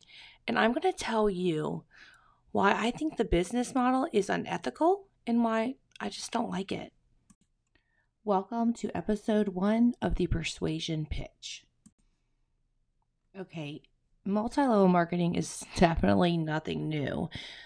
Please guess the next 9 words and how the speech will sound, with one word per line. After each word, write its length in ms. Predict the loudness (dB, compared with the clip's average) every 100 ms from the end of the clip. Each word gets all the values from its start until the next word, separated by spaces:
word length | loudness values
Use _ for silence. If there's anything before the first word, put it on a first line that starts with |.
| _
The 120 | 2
very 320 | 4 6 6 4
first 360 | 2 0 0
one 520 | 2 4 6 4 2 -2
was 300 | -2 -2 -2
created 480 | -2 2 4 4 4
in 220 | 2 4
nineteen 680 | 2 0 -4 -4 -2 0 -2
thirty-two, 1040 | -2 -2 -2 -6 -8 -4 0 2 2 2